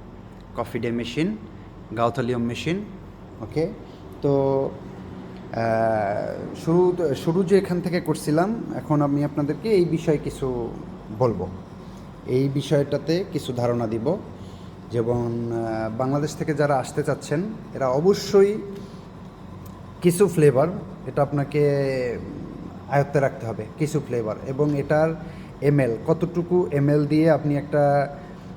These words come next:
আহ, জুস, আসির, আহ, এটা তৈরি করবেন, আহ, এটাও আমি আপনাদেরকে বলে দিব।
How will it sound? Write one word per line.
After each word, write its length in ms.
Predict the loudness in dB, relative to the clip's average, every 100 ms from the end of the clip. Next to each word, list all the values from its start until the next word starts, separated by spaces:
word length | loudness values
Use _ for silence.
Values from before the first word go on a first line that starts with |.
| -4
আহ, 800 | 0 0 0 0 -2 -2 -4 2
জুস, 420 | 4 4 2 -6 -6
আসির, 420 | -6 0 2 2
আহ, 680 | 0 -10 -14 -14 -14 -8 -6
এটা 320 | -4 -2 0 4
তৈরি 200 | 4 6
করবেন, 380 | 2 4 2
আহ, 1200 | 0 -6 -12 -14 -14 -12 -6 -4 -2 -2 -4 -6
এটাও 240 | 0 4 4
আমি 160 | 4
আপনাদেরকে 380 | 2 0 -4 -2
বলে 220 | -2 -2
দিব। 300 | -2 -2 -2